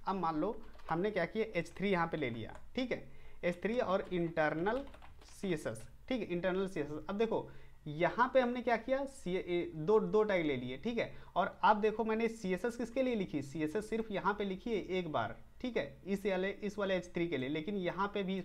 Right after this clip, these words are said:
apply हो जाएगी। यहाँ पे refresh करते हैं तो ये देखो दोनों सीएसएस यहाँ पे apply हो गई। अब चाहे जितने, इसमें चाहे जितने हम यहाँ पे tag ले लें, सभी पे apply हो जाएगी, ठीक है। यहाँ पे रिफ्रेश करते हैं तो ये देखो, ठीक है, तो ये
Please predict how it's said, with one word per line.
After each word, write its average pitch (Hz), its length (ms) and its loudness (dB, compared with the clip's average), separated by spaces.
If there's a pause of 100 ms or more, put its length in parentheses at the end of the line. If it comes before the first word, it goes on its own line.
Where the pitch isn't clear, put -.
apply 156 260 0
हो 135 120 0
जाएगी। 117 280 -4
यहाँ 127 180 -10
पे 139 100 -6
refresh 175 300 -2
करते 196 280 -2
हैं 214 140 -4 (380)
तो 160 60 2
ये 143 120 4
देखो 113 260 -4 (440)
दोनों 160 320 4
सीएसएस 190 380 -4
यहाँ 185 120 2
पे 185 100 -2
apply 226 220 0
हो 262 100 2
गई। 139 200 -2 (240)
अब 254 180 -2
चाहे 240 300 0
जितने, 262 260 -2
इसमें 214 320 -2
चाहे 190 340 0
जितने 208 260 0
हम 190 140 2
यहाँ 170 220 2
पे 226 120 2 (400)
tag 170 220 6
ले 165 100 2
लें, 247 220 0 (240)
सभी 175 320 2
पे 185 100 2
apply 131 260 2
हो 117 120 -2
जाएगी, 117 300 -2
ठीक 202 220 -4
है। 117 140 -2
यहाँ 131 180 2
पे 139 120 -2
रिफ्रेश 170 280 -2
करते 180 260 -2
हैं 170 100 0
तो 135 60 -6
ये 120 120 0
देखो, 110 300 -6 (800)
ठीक 269 120 -2
है, - 120 0 (240)
तो 220 60 2
ये 226 160 2